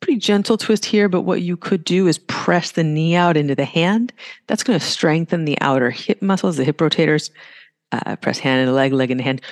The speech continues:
Probably won't go very far, but you'll feel the leg working. Breath in. Lift the back of your head up and back. Right, just kinda bake in that, uh,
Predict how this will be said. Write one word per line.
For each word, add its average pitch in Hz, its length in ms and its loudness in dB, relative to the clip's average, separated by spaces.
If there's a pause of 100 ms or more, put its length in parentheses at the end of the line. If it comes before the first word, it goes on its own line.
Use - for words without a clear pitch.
(160)
Probably 247 260 2
won't 180 200 2
go 147 300 4
very 170 260 2
far, 202 420 0 (400)
but 156 200 -2
you'll 156 100 2
feel 156 260 0
the 151 120 0
leg 131 220 0
working. 135 540 -2 (2000)
Breath 151 340 -2
in. 214 480 -2 (460)
Lift 175 560 2
the 247 100 2
back - 500 -4
of 156 120 2
your 151 160 2
head 131 240 0
up 143 160 0
and 127 160 -2
back. 117 340 -4 (680)
Right, 139 140 -8
just 139 160 -4
kinda 131 300 -4
bake 135 260 2
in 127 220 0
that, 120 240 0
uh, 50 240 -2